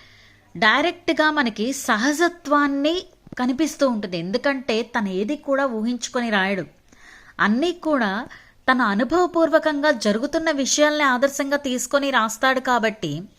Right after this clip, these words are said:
చాలా సహజంగా మన మనస్సుని ఆకర్షించే విధంగా ఉంటుంది.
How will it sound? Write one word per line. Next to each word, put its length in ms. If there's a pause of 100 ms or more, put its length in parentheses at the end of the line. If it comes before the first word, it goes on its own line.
(440)
చాలా 440
సహజంగా 680
మన 200
మనస్సుని 600
ఆకర్షించే 600
విధంగా 400
ఉంటుంది. 420